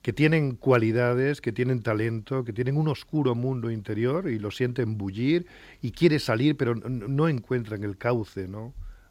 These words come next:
Para, para darle larga a todo esto. Y, y entonces son, son personas profundamente frustradas, ¿no? Porque todas sus cualidades, todos sus afanes, sus sueños, eh, no pueden cumplirse en la realidad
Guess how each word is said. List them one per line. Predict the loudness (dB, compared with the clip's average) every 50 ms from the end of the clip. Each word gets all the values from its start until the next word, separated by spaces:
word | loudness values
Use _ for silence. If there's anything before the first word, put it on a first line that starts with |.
| -6 -4
Para, | -2 -2 -2 -4
para | -4 -6 -4 -2
darle | -2 -2 0 0 -2 -2 0
larga | 0 0 -2 -2 -4 -6 -8 -8 -10 -12 -10 -10
a | -10
todo | -10 -8 -10 -8 -8 -8
esto. | -10 -12 -14 -14 -16 -16 -16 -18 -20 -20 -20 -20 -20 -20 -20 -20 -20 -20 -20 -20 -20 _ -2
Y, | 0 2 2 2 2 2
y | -2
entonces | 0 0 2 0 2 2
son, | 2 2 2 0 -2 -4
son | -4 -4 -2
personas | -2 -4 -4 -2 -4 -4
profundamente | -6 -8 -8 -6 -4 -4 -4 -4 -4 -6 -6 -8
frustradas, | -6 -8 -8 -8 -6 -6 -4 -4 -4 -6 -8 -12 -12 -14 -14 -14
¿no? | -14 -14 -16 -18 -20 _ _ _ -10
Porque | -10 -6 -4 -4 -4
todas | -2 0 2 2 2
sus | 0 -4 -8 -4
cualidades, | -2 0 2 2 2 2 2 0 -2 -2 -4 -4
todos | -6 -6 -6 -6
sus | -8 -8 -8
afanes, | -8 -6 -4 -4 -4 -2 -4 -6 -6
sus | -8 -12 -12 -8
sueños, | -6 -4 -4 -4 -4 -4 -4 -6 -8 -10 -14 -16 -20 -20 -20 -20 -12 -8
eh, | -4 0
no | 2 2 2
pueden | 4 4 4 6 6 4 0
cumplirse | 0 -4 -6 -6 -4 -4 -4 -4 -4 -8
en | -8
la | -10 -10
realidad | -10 -10 -10 -10 -10 -10 -10 -10 -12 -14